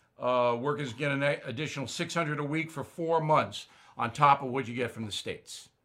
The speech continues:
That's the bill, primarily. There are other things in it.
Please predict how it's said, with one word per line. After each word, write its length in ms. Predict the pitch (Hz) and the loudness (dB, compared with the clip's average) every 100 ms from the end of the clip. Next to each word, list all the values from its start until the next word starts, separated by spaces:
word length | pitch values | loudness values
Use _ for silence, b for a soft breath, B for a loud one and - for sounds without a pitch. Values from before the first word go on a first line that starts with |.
| _ _ _ _ _ _ _ _ _ _ _ - | _ _ _ _ _ _ _ _ _ _ _ -6
That's 680 | 110 151 165 175 - - - _ _ _ _ - | 6 10 10 8 -4 -10 -14 _ _ _ _ -10
the 120 | 120 139 | -4 4
bill, 340 | 165 143 - - _ _ _ _ _ _ _ _ _ - | 8 6 4 -8 _ _ _ _ _ _ _ _ _ -4
primarily. 580 | 120 120 120 78 - - - | 0 0 0 -4 -10 -20 -8
There 140 | 120 | 4
are 80 | 143 | 8
other 180 | 160 156 | 8 6
things 320 | 160 156 131 | 2 0 2
in 120 | 151 | 0
it. 160 | 151 | 0